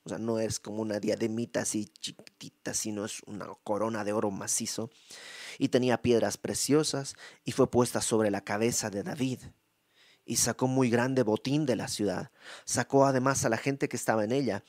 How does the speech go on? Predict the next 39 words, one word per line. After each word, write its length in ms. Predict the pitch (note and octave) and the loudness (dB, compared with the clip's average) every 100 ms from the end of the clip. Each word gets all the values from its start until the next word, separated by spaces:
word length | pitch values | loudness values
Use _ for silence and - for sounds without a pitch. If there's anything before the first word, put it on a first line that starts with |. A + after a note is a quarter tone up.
| _ - | _ -4
y 80 | B2 | 0
los 180 | A#2+ | 0
puso 300 | - C3 A#2+ | 0 -2 0
a 20 | A#2+ | 0
trabajar 400 | G2+ F#2+ A2+ A2+ | 2 2 0 0
con 220 | G#2+ G2+ | -4 -4
sierras, 560 | - B2+ C#3+ C#3 C3 | 0 2 2 0 -6
con 180 | - G2+ | -6 -6
trillos 340 | - B2 A2+ G2 | -4 -2 -2 -2
de 120 | G#2 | 0
hierro 360 | A#2+ C3 A#2 | 2 2 0
y 60 | A2+ | -4
con 180 | - G#2+ | -4 -6
hachas 280 | A2+ G#2+ G2+ | -4 -4 -4
de 120 | G#2 | -2
hierro. 440 | A#2 C3 B2 B2 - - - | 2 2 0 -4 -6 -16 0
Y 80 | A#2 | 2
además 300 | A2+ A#2+ A2+ | 4 2 -2
los 160 | A2 | -4
hizo 180 | A2+ A#2+ | -2 0
trabajar 380 | - G#2 A#2 A#2+ | 2 2 2 -2
en 100 | A2 | -2
los 160 | G#2 | 2
hornos 300 | B2 A#2 A2 | 2 2 0
de 80 | G2 | -2
ladrillos. 580 | G2+ A2 C3+ C3+ C3 - - - - | 0 0 0 2 0 0 -12 -16 -2
Y 120 | B2 | 0
lo 80 | B2 | 2
mismo 320 | B2 B2+ B2 | 0 0 0
hizo 360 | A#2 B2 A#2+ - _ - _ - | 0 0 0 -6 _ -20 _ -14
a 60 | G#2+ | -6
todas 240 | A2+ A#2 | -2 -2
las 120 | G#2+ | -2
ciudades 280 | - A2 A2 | -2 -2 -2
de 60 | - | -4
los 180 | G2 B2 | -6 -4
hijos 160 | C3 | -2
de 60 | B2+ | -2
Amón. 360 | C3+ C3 D3+ | 0 -2 -4